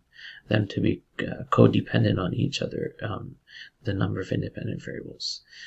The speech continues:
If you answered that, um, they need to be, uh, independent from each other, then you answered correctly, because if you have multicollinearity, a lot of times,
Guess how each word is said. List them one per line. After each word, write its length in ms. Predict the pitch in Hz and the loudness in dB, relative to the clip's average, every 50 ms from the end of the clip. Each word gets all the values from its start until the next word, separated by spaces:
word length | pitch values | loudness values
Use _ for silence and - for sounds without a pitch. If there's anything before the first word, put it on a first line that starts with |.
| - - - - | -18 -12 -8 -6
If 140 | - - | 2 6
you 80 | - 131 | 8 8
answered 600 | - 120 123 131 131 131 - - 123 117 117 117 | 10 10 10 10 10 8 8 8 6 6 6 4
that, 260 | 117 107 104 - - - - - - | 2 2 2 2 0 -4 -18 -8 -4
um, 420 | - - - - 95 95 - - - | -2 0 0 0 0 -2 -4 -4 0
they 160 | - - 104 | 2 2 4
need 260 | 104 104 107 113 - | 4 2 2 0 0
to 100 | - - | -2 -2
be, 340 | - - - - - - - _ _ - - - - - - - _ - | 0 2 2 2 2 0 -4 _ _ -20 -20 -20 -20 -20 -20 -20 _ -4
uh, 280 | - - - - - - - - - - _ - | -2 -2 0 0 -2 -6 -8 -12 -16 -8 _ 6
independent 560 | - 110 107 - - - - 117 117 113 107 | 8 8 8 8 6 6 6 6 6 6 4
from 180 | - 113 - 95 | 2 0 -2 -2
each 180 | 98 98 - | -2 -2 0
other, 280 | 113 101 95 98 92 92 | 0 0 2 2 0 0
then 240 | 95 - 92 92 101 | 0 0 -2 -2 -4
you 200 | - - - - _ - - | -6 -8 -10 -14 _ -6 -4
answered 320 | - 92 - - - - | -4 -4 -4 -4 -6 -4
correctly, 420 | - - - - - - - - - | -2 -2 -2 -2 -4 -6 -6 -6 -4
because 360 | - 104 - 104 104 98 - - - - - - - - - | -4 -2 2 2 2 2 0 -4 -10 -14 -14 -14 -10 -6 -6
if 160 | - - - | -2 2 6
you 60 | 127 | 8
have 100 | 135 139 | 8 10
multicollinearity, 1080 | 139 131 127 127 - 131 - 123 120 113 110 110 107 107 101 104 107 107 107 110 113 | 10 10 8 6 4 0 4 6 6 6 6 6 2 2 2 2 0 0 2 2 0
a 40 | 110 | 0
lot 200 | - 107 104 104 | 0 0 -2 -2
of 140 | - - - | -2 -4 -6
times, 520 | - - 117 - 95 104 104 - - - | -6 -6 -6 -6 -6 -8 -10 -10 -12 -12